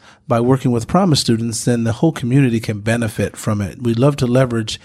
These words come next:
any of our work for the greater good of the community. So pathways that are being established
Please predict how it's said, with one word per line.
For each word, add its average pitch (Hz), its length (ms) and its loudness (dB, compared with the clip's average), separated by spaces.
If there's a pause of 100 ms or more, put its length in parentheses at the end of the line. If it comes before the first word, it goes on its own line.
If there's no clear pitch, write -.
(240)
any 151 240 6
of 110 140 0
our 101 120 0
work 98 320 -6
for - 140 0
the 107 100 0
greater 117 380 2
good 98 340 -2 (400)
of 123 140 4
the 117 80 2
community. 113 500 2
So 113 160 -2
pathways 131 600 0
that 120 120 0
are 113 60 -2
being 113 280 0
established 139 720 0